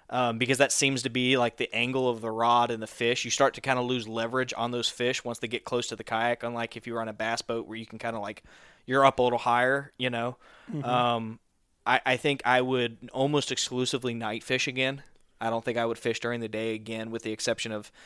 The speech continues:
Speaker 1: some of these, like, spring-fed rivers around here. They seem to provide some pretty consistent bites.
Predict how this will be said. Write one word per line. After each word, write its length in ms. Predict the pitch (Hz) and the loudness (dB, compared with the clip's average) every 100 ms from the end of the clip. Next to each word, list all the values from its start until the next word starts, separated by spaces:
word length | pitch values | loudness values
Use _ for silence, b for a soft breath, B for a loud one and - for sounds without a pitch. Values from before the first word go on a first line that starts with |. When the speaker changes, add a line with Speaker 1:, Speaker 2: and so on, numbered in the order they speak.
| b | b
Speaker 1:
some 200 | b 131 | b -2
of 40 | 120 | 0
these, 220 | 117 110 | -4 -4
like, 180 | 110 - | -4 -2
spring-fed 760 | - - 117 117 - 113 110 | -2 -2 -6 -6 -2 -2 -2
rivers 420 | 113 113 113 120 | -4 -6 -4 -4
around 260 | 120 120 123 | -2 -2 -2
here. 180 | 127 127 | -2 -2
They 160 | 117 | -2
seem 240 | 117 123 120 | -4 -4 -6
to 80 | 113 | -8
provide 520 | - 117 113 110 110 | -8 -6 -2 -2 -2
some 120 | - | -6
pretty 220 | 107 113 | -6 -6
consistent 580 | 113 110 - 113 - 62 | -6 -8 -8 -6 -8 -8
bites. 460 | 95 101 123 - | -6 -4 -4 -6